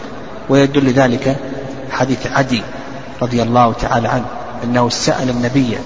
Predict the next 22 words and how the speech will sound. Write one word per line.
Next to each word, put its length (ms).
صلى 240
الله 340
عليه 280
وسلم 480
أنه 360
يجد 420
مع 220
كلبه 640
كلبا 380
آخر، 340
فقال 300
النبي 440
صلى 200
الله 100
عليه 100
وسلم: 380
"لا 140
تأكل، 420
فإنما 400
سميت 420
على 400
كلبك 380